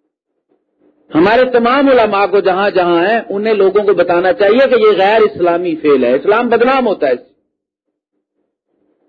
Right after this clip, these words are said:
زیادہ سے زیادہ یہ ہے کہ تم عدالت میں لے جاؤ، عدالت کیا سزا دیتی ہے اس کو۔ نہیں، آ حضور صلی اللہ علیہ وسلم کے یہاں ایک آدمی اپنی بیٹی کا کیس لے کر آیا، میری بیٹی نے میرے غلام کے ساتھ منہ کالا کیا ہے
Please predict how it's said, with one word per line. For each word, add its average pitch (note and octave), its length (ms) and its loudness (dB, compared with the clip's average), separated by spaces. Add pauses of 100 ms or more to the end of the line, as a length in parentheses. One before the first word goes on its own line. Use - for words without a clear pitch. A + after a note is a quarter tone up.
(140)
زیادہ F3+ 200 2
سے A#3+ 100 2
زیادہ A#3 260 2
یہ B3+ 60 4
ہے B3+ 80 2
کہ B3 100 2
تم A#3+ 120 2
عدالت A3 340 2
میں A#3+ 120 2
لے A#3+ 140 4
جاؤ، A#3 100 2
عدالت G#3+ 300 0
کیا G#3 120 0
سزا F#3+ 300 2
دیتی F3 200 0
ہے D3 80 4
اس B2 100 -2
کو۔ - 60 -20 (1120)
نہیں، A#3 400 2
آ A3 180 -2
حضور G#3+ 320 0
صلی A3 200 0
اللہ G3 180 2
علیہ G#3 280 2
وسلم G3+ 260 0
کے G3 120 2
یہاں F#3 340 2
ایک F#3 200 0
آدمی F3+ 260 -2
اپنی F3+ 200 -4
بیٹی E3 300 0
کا F3+ 120 0
کیس F3+ 240 0
لے E3 180 0
کر D#3+ 160 0
آیا، E3 120 2
میری D#3+ 240 2
بیٹی D#3+ 260 0
نے F3 100 0
میرے E3+ 240 2 (400)
غلام F#3+ 340 0
کے G3 140 0
ساتھ F#3+ 240 -2
منہ G3 120 -4
کالا F#3+ 300 0
کیا G3 280 2
ہے F3+ 260 -4